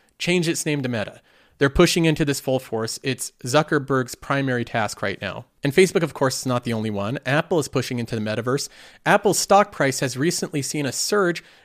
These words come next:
just on the prospects, without them actually revealing anything,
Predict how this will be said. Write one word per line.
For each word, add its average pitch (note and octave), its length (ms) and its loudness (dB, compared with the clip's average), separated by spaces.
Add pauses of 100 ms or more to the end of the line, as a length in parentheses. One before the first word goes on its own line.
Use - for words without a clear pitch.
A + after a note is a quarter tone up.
(120)
just A#3 260 4
on A#3+ 160 2
the G3 100 2
prospects, - 920 -4
without F#3+ 260 2
them G3 160 -2
actually F#3+ 300 0
revealing D3 480 2
anything, A#2+ 420 -2